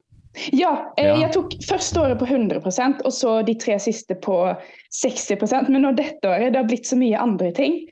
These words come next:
Speaker 2: Ja.
Speaker 1: Så, eh, jeg har liksom droppet to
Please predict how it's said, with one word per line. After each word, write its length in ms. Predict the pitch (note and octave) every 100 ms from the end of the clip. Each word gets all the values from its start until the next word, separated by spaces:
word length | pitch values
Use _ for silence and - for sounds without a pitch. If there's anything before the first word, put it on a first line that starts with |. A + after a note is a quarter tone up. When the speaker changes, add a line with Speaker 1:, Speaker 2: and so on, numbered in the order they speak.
| -
Speaker 2:
Ja. 200 | - - -
Speaker 1:
Så, 300 | - - A#3+ A#3
eh, 360 | A3+ A3+ A#3 A#3
jeg 180 | B3+ B3
har 120 | B3
liksom 420 | A#3 A3+ A3+ A3 A3+ A#3 G#3+ -
droppet 640 | B3+ C4+ - - A3 A3+
to 140 | B3